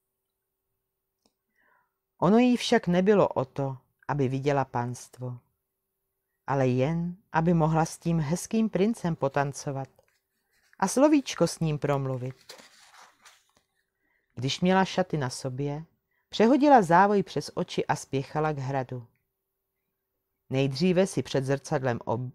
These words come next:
oděv srovnala, potom teprv vkročila do taneční síně. Postavila se, kde nejvíce hostů stálo, a hodila závoj z čela. Každý se hned k ní obrátil,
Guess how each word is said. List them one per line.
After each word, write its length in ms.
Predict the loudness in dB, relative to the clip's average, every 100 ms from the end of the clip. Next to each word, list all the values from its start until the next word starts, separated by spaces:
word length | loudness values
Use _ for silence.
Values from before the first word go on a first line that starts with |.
| _
oděv 320 | 0 2 2 -2
srovnala, 720 | -4 -2 -2 -4 -4 -6 -10 _ _ _ _ _ _ _
potom 400 | 2 6 6 4
teprv 400 | 2 -2 2 -2
vkročila 880 | -2 -20 -20 -6 0 0 0 0 2
do 120 | 0
taneční 600 | -2 -2 -4 -8 -8 -6
síně. 600 | -6 -8 -8 -6 -6 -10 -14 _ _ _ _ _ _ _ _ _ _ _ -8
Postavila 580 | -8 -2 2 4 2
se, 220 | 0 -2 2
kde 140 | 2
nejvíce 520 | 4 2 2 -2 -2
hostů 420 | 0 -2 -4 -6
stálo, 680 | -6 -8 -6 -4 -4 -8 -12 _ _ _ _ _ _ _ _ _ _ _
a 100 | -2
hodila 580 | 0 0 0 2 2 2
závoj 580 | 0 4 4 4 2 -2
z 120 | -6
čela. 420 | -12 -10 -10 -12 -16 _ _ _ _ _ _ _ _ _ _ _ _ _ _ _ _ _ _ 0
Každý 380 | 4 4 4 2
se 160 | 2
hned 340 | 4 6 4 2
k 80 | 0
ní 240 | 2 2
obrátil, 800 | 0 0 0 -2 -6 -10 -10 -10